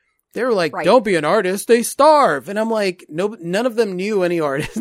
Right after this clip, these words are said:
Speaker 1: <laughs> Like, it's this, it's the worst advice ever. And I'm like, and that's kind of the way that society is built, on these, these ideas and structures that are just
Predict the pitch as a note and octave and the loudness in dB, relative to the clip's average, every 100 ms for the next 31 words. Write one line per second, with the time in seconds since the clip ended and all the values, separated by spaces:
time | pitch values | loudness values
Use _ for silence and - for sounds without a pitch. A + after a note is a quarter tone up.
0 | A#3+ - D#4 A3+ D#3+ - _ _ - - | -2 -4 -2 0 -2 -6 _ _ -12 -8
1 | A#3 - B3+ - - _ A#3 G3+ - C#4 | -6 -6 -8 -8 -16 _ -10 -8 -4 -2
2 | G#3+ F3 C4 C#4+ - C4 D#3+ F#3 A3+ - | 0 2 2 2 -4 -4 -2 0 0 -4
3 | - F#3 G#3+ G3+ - _ _ _ _ - | -6 -4 -4 -6 -10 _ _ _ _ -8
4 | G3+ A#3+ A3+ G#3 A3+ G3+ F#3+ G#3 - E3 | -6 -4 -4 -4 -6 -4 -4 -4 -8 -8
5 | F#3 A3+ B3 A3 G3 D#3 D#3+ E3+ - F3+ | -6 -6 -6 -6 -2 -2 -2 -4 -8 -10
6 | F3 E3+ F3 F3 D3 D3+ B3 G#3 E3+ C#3+ | -6 -4 -4 -6 -6 -6 -6 -6 -8 -6
7 | D#3 D3+ D3 - D3+ D3 D3 C#3 E3 G#3 | -6 -6 -8 -10 -8 -6 -6 -4 -6 -6
8 | F3 D3 - G#3 A3+ - F3+ F3 E3 F#3 | -6 -10 -10 -10 -8 -8 -6 -6 -6 -6
9 | F3+ D#3 G#3+ - | -6 -4 -6 -8